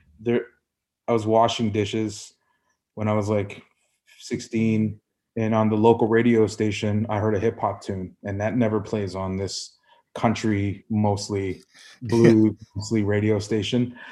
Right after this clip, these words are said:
Speaker 1: And so the D J comes on and was like, "That was True Res Professionals, Six Nations Own." And I was like,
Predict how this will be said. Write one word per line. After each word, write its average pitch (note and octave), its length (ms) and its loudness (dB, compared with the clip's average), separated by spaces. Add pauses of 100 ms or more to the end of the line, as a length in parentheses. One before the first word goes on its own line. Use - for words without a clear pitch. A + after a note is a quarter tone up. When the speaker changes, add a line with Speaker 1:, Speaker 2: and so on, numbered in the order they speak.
(340)
Speaker 1:
And B2 120 4
so C#3 120 4
the B2 100 2
D C3 200 4
J C#3 200 4
comes A#2+ 260 0
on D3 240 4
and A#2 160 4
was A2 180 0
like, A2 220 0
"That A2 220 2
was A2+ 400 0
True A#2+ 340 2
Res A2+ 300 4
Professionals, G2+ 880 -2
Six - 300 -6
Nations G#2 360 -2
Own." C3 240 6
And G#2 80 4
I G2+ 40 2
was G2 100 -2
like, G2 140 -6